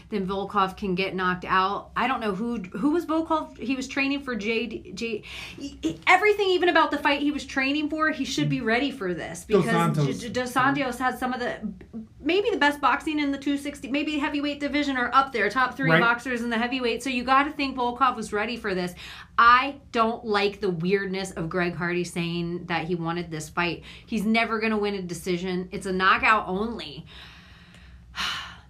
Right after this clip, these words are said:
Speaker 1: I have a Greg Hardy, because it's a three-round fight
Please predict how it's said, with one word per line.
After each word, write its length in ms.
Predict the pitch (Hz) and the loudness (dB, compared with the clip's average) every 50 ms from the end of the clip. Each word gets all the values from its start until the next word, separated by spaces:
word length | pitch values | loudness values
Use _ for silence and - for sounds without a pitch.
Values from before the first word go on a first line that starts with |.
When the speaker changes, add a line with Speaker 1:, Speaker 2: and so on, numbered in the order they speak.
| - - - - | -20 -20 -12 -4
Speaker 1:
I 120 | - 220 254 | -2 0 2
have 200 | 262 254 247 220 | 2 2 2 0
a 40 | 220 | -2
Greg 280 | 175 208 220 233 220 | 0 2 2 2 2
Hardy, 320 | 214 214 214 208 202 196 208 | 2 2 2 2 2 2 -2
because 340 | 190 202 226 226 233 233 277 | -2 -2 0 0 0 0 -2
it's 100 | 269 269 | -6 -4
a 40 | 262 | -2
three-round 500 | 254 285 285 294 294 285 285 285 285 - | 0 2 2 4 6 8 8 6 8 6
fight 340 | 302 262 247 240 262 254 | 4 4 4 2 0 -4